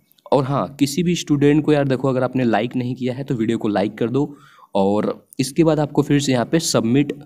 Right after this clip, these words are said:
पे क्लिक कर देना, save and next पे। अब जैसे ही आप यहाँ पे क्लिक कर देते हो फिर आपके पास यहाँ पे आपका जो डिटेल है, एड्रेस है, वो फिलअप करने के लिए आ जाता है।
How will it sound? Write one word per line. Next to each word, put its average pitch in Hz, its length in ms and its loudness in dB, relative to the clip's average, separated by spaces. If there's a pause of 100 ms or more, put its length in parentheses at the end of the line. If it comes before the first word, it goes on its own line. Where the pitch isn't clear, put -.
(140)
पे 135 80 0
क्लिक 135 300 0
कर 113 100 0
देना, 104 180 0
save 131 300 0
and 127 240 2
next 107 200 -2
पे। 101 220 -6 (500)
अब 147 80 0
जैसे 160 240 2
ही 180 80 2
आप 180 160 0
यहाँ 147 140 -2
पे 156 100 0
क्लिक 143 340 -2
कर 131 140 0
देते 120 220 0
हो 139 80 2
फिर 131 200 -2
आपके 117 240 -4
पास 120 280 -2
यहाँ 107 220 -2
पे 160 160 -2 (440)
आपका 143 280 0
जो 156 180 4 (320)
डिटेल 120 440 2
है, 151 240 0
एड्रेस 117 440 0
है, 147 100 2
वो 127 300 2
फिलअप 120 240 0
करने 113 320 0
के 123 100 0
लिए 135 140 2
आ 110 180 0
जाता 101 280 -4
है। 101 220 -8